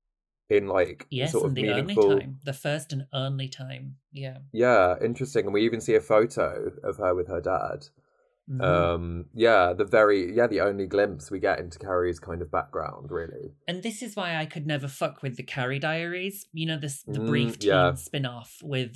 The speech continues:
Speaker 2: with, um, Anna Sophia Robb,
Speaker 1: Yeah.
Speaker 2: because it's about Carrie lives with her dad as a teenager. And I was like, "Nope, this is not canonical."
Speaker 1: Yeah.
Speaker 2: We know, we know from the main show that Carrie did not have a relationship with her dad.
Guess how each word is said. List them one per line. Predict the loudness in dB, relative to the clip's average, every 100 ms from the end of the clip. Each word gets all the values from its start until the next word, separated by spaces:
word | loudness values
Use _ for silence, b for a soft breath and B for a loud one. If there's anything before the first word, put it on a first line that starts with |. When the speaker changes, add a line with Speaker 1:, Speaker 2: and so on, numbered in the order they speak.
| -8
Speaker 2:
with, | -6 -4
um, | -6 -6 -8
Anna | -10 -10
Sophia | -14 -10 -8 -6
Robb, | -6 -6 -8 -16 _ B B B
Speaker 1:
Yeah. | 0 2
Speaker 2:
because | 2 -2 -6
it's | -10 -8
about | -4 -2 -2 -6 -12 -20 -12
Carrie | -4 -4
lives | -2 -4 -6
with | -8
her | -4
dad | -4 -4
as | -6
a | -8
teenager. | -8 -8 -6 -8 -8 -10 -10
And | -8
I | -6
was | -6
like, | -8
"Nope, | -10 _ _ _ _
this | -10 -6
is | -4 -2
not | -4 -6
canonical." | -6 -4 0 6
Speaker 1:
Yeah. | 6 6
Speaker 2:
We | -2
know, | 0 0 -2 -4 -12 _ b b -12 -4
we | 0 2
know | 2 0
from | -4 0 4 4 2 2
the | 2
main | 2 0 -2
show | -2 0 0 -2
that | -6 -8
Carrie | -4 -2 0
did | -4 -6
not | -8 -6
have | -6
a | -4
relationship | -6 -6 -8 -10 -8 -8
with | -10
her | -8
dad. | -10 -10